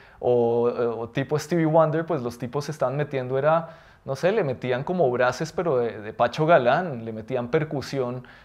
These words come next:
con llamador, ¿cierto? Con el alegre. Entonces, fíjate que ha, ha habido, ha habido experimentos interesantes, pero,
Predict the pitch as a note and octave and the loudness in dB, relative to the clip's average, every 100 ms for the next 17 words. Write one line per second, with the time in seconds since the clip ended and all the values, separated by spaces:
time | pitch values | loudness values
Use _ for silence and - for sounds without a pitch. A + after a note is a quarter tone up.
0 | - D#3 D3 D3+ D3 A2+ A#2+ E3+ D#3 - | -4 0 2 2 2 4 4 4 2 -2
1 | B2 C#3+ F#3+ F3 B2 A#2 A#2+ C#3 D#3 A#2+ | -4 -2 -2 0 2 2 2 2 0 -6
2 | F2+ - - - - C3 C#3 F3+ F#3 G#3 | -10 -20 -20 -18 -6 -4 -2 -2 -2 0
3 | G#3+ G#3+ E3+ B2+ B2 - _ _ - E3 | 0 0 0 0 -4 -14 _ _ 4 4
4 | - F3 A3 A3+ A#3+ A#3+ D3+ C3+ F3 F#3+ | 8 8 8 6 2 2 0 2 0 -2
5 | - D#3 C3+ C#3 D#3 F#3+ E3+ C#3+ D3 D3 | -2 -2 -2 -4 -4 -4 0 0 0 -2
6 | G3 - G3 D#3+ A#2+ | -4 0 2 4 0